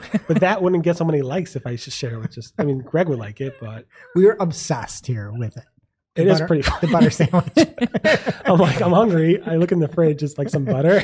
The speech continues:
Speaker 2: <laughs> some, like, bread, bread in the, on the side. I'm like, "How can I,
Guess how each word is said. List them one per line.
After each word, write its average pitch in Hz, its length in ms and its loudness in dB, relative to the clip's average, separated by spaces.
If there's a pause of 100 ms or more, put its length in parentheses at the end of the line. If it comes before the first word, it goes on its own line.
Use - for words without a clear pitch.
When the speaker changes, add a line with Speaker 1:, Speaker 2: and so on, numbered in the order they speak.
(160)
Speaker 2:
<laughs> - 140 -2
some, - 200 -2
like, 170 240 0
bread, 160 460 0 (260)
bread 180 200 6
in 170 100 0
the, 143 160 -4
on 147 80 -6
the 139 60 -6
side. 143 160 -8
I'm 143 60 -6
like, 143 200 -12
"How - 160 -6
can 165 120 -6
I, 156 120 -8